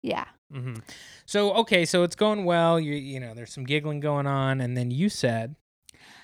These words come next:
Speaker 1: I, he asked me, um, w-, like, he asked me something about, and I, I don't remember what he asked me, but I said something about cosmetology school.
Speaker 2: Oh.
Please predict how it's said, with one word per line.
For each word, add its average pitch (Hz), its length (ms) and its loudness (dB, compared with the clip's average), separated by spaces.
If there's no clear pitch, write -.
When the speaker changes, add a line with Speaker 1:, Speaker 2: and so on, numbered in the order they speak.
Speaker 1:
I, 220 400 0
he 262 180 -2
asked 220 340 -2
me, 269 480 -4
um, 190 680 -2
w-, 190 260 -8
like, 175 340 -2
he 214 160 -6
asked 254 300 -4
me 440 120 -10
something 202 600 -4
about, 185 520 -2
and 208 100 -2
I, 185 120 0
I 214 100 6
don't 285 140 0
remember 233 240 0
what 196 100 0
he 185 60 2
asked 190 140 -4
me, 180 60 -6
but 175 120 -4
I 214 120 0
said 262 260 -4
something 214 220 -2
about 190 220 -4
cosmetology 185 840 -4
school. - 440 -10
Speaker 2:
Oh. 196 400 2